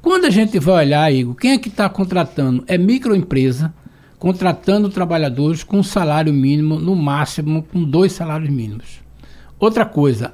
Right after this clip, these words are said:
a explosão do mei. O mei paga uma taxa do qual uma pequena parcela vai pro I N S S.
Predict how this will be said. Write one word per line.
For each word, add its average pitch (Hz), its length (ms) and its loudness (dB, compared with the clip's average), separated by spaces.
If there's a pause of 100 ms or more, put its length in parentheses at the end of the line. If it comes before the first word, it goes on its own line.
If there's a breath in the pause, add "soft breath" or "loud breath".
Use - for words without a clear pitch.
a 190 120 0
explosão 190 680 0
do 214 140 0
mei. 147 420 2 (480 soft breath)
O 311 100 2
mei 208 340 4
paga 233 380 0
uma 185 160 2
taxa 135 460 -4
do 185 100 -2
qual 127 380 -2
uma 254 200 2
pequena 214 520 -2
parcela 143 580 -6
vai 160 240 -2
pro - 180 -4
I 185 40 0
N 185 120 0
S 175 220 -4
S. 127 320 -6